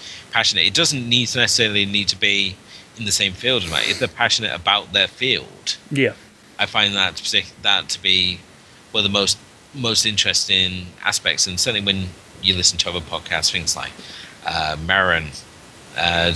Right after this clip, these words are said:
Speaker 1: Marin's, uh, W T F podcast,
Speaker 2: Mm-hmm.
Speaker 1: um,
Speaker 2: Which
Speaker 1: and
Speaker 2: had just this, just this week, as we're recording this, he did one with Sacha Baron Cohen and one with William Friedkin, and I think they were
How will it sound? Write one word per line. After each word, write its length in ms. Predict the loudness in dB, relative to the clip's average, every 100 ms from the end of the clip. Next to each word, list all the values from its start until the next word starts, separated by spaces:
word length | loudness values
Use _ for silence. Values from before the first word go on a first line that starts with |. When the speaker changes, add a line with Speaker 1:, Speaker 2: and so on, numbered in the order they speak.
| 2
Speaker 1:
Marin's, 320 | 0 2 2
uh, 300 | 4 4 2 0
W 200 | -2 0
T 180 | 2 2
F 180 | 0 -2
podcast, 640 | -4 -2 -4 0 0 0 0
Speaker 2:
Mm-hmm. 580 | 0 -4 -8 -20 -6 0
Speaker 1:
um, 800 | 2 4 4 2 0 -6 0 2
Speaker 2:
Which 220 | 2 4
Speaker 1:
and 240 | 4 2
Speaker 2:
had 260 | 0 -6 0
just 180 | 2 2 0 2
this, 220 | 4 2 0
just 280 | 0 0 2
this 200 | 2 2
week, 500 | 2 4 4 2 -10 -12 -18 -16 -16 -16 -10 2
as 200 | 4 6
we're 140 | 6
recording 500 | 6 6 6 6 6
this, 320 | 6 4 -2 -4
he 160 | 2
did 340 | 6 8 6 6
one 240 | 4 6
with 120 | 4
Sacha 340 | 4 4 4 4
Baron 280 | 4 4 2
Cohen 540 | 2 2 2 -2 -4 0
and 200 | 2 2
one 160 | 2
with 160 | 2 2
William 300 | 4 6 4
Friedkin, 520 | 4 4 4 -2 -2
and 180 | -2 -2
I 60 | 2
think 220 | 0 4
they 80 | 2
were 140 | 2